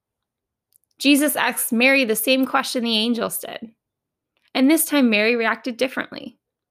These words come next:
assuming that it was the gardener who took Jesus. She pleads that he give Jesus back,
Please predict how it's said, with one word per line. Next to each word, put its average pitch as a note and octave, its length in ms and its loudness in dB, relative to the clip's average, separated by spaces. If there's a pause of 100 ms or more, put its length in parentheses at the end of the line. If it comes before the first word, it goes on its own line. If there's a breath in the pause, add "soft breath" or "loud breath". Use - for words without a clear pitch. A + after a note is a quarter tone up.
(320)
assuming D4 520 2
that A#3+ 120 2
it A3 40 -2
was A3 160 -4
the G#3+ 100 -4
gardener G#3+ 540 -2
who G#3 120 -8
took A3+ 300 -10
Jesus. - 680 -10 (1400)
She - 180 2
pleads C#4+ 640 4
that - 140 -2
he A#3+ 160 -2
give B3 300 2
Jesus G#3 500 -4
back, - 540 -6